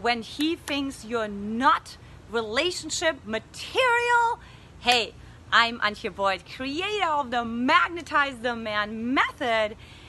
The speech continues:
And let me tell you, there are so many golden nuggets in this one that you will not want to miss.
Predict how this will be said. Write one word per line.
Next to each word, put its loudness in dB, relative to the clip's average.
And 4
let 0
me -6
tell 4
you, -4
there 0
are -12
so -8
many -4
golden -2
nuggets 0
in -12
this -10
one -4
that 0
you -10
will -4
not -4
want -4
to -12
miss. -10